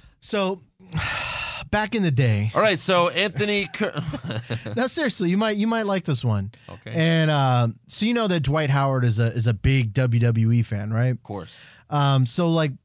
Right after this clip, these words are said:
Speaker 1: back, back here, I don't, I think it was before the playoffs last year. Um, Dwight Howard was just kidding around or whatever, and, you know, he likes to fuck around with the media members here. Like, he, you know Mark Berman, right?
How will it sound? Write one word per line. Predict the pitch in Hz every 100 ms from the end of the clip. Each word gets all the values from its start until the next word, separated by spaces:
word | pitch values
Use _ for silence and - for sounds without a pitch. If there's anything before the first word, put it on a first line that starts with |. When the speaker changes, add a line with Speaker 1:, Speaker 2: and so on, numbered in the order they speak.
| -
Speaker 1:
back, | 180 180 -
back | 196 -
here, | - 170 165 147 143
I | 170
don't, | 196 170
I | 143
think | 254
it | 202
was | 131
before | 120 - 160
the | 143
playoffs | - 131 127 110 101 - - - -
last | 110 120 123 - 131
year. | 127 120 110 107 - _ _ _ _ _
Um, | 123 117 113 104 104 -
Dwight | 156 165
Howard | 143 143 135
was | 127 110
just | 123 -
kidding | 151 135
around | 123 123 120
or |
whatever, | 120 120 120 117 117
and, | 113 107 107 - - - -
you | 202
know, | 180
he | 175
likes | 202 190
to | 190
fuck | 156 180
around | 165 160
with | 147
the |
media | 147 190 156
members | 117 113 107 -
here. | 113
Like, | 107 110
he, | 156 147 139 - _
you | -
know | 190 175
Mark | 151 117
Berman, | 131 147 117 104
right? | 113